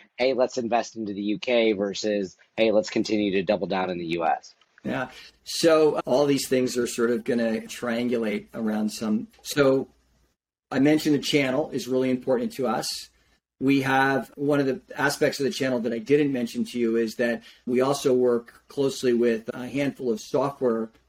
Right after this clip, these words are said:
Speaker 2: publishers that basically bundle in our software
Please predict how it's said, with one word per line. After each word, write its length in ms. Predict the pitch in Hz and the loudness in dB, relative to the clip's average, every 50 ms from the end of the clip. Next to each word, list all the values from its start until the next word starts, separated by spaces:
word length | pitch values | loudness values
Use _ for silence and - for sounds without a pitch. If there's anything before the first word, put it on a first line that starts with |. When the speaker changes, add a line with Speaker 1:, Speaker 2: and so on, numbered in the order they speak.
| _ | _
Speaker 2:
publishers 760 | - - 131 113 120 117 117 - 117 107 110 104 - - - - _ _ _ _ - | -4 -2 0 0 0 -2 -2 -2 -2 -2 -2 -2 -4 -6 -10 -16 _ _ _ _ -4
that 180 | - 123 107 - | -2 -2 0 0
basically 600 | 135 131 131 127 - - 143 - - 131 120 113 | 2 2 2 2 2 0 -2 -2 -2 -2 -2 -2
bundle 540 | 107 - 135 131 135 135 131 131 120 120 123 | -2 0 0 2 2 2 2 2 0 0 -2
in 400 | 123 123 120 117 113 117 - - _ _ _ _ - | -2 -2 0 0 -2 -2 -4 -8 _ _ _ _ -4
our 200 | 135 131 123 117 | 0 0 0 0
software 920 | - - - - - - 120 107 110 - - - - 131 135 147 156 - | -4 -8 -14 -12 -8 -8 -8 -8 -8 -10 -10 -6 -4 -2 -2 -4 -4 -8